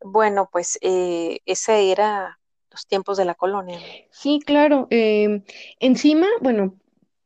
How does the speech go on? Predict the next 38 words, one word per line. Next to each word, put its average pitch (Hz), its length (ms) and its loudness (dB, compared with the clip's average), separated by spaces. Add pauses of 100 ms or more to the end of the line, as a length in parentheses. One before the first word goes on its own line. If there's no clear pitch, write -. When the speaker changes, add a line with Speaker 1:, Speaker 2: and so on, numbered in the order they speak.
(180)
Speaker 2:
eh, 226 320 2
insisto, 254 460 4
son, 247 360 2
son 240 200 4
muchos, 311 500 4
muchos 311 360 2
puntos, 285 540 -2 (100)
pero 220 260 4
al 220 120 4
final 226 320 -2
son 262 220 0
importantes 240 760 -2 (120)
que 220 100 -2
por 208 260 -2
ahí 226 140 2
pueden, 269 420 -2
mm, 202 500 -10
surgir 233 680 -2
buenos 220 420 -2
puntos 226 720 -2
o 214 120 2
ideas 208 560 2
para 180 220 -8 (180)
nuevas 196 300 0
investigaciones. 175 760 -4
Al 165 100 -4
final 180 340 0
esto 196 220 -2
no 196 140 2
es, 190 200 -6 (360)
insisto, 196 400 0
no 190 100 4
es 190 140 -4
el 214 100 2
hilo 202 180 4
negro 196 300 0
de 185 100 2
algo. 165 320 -6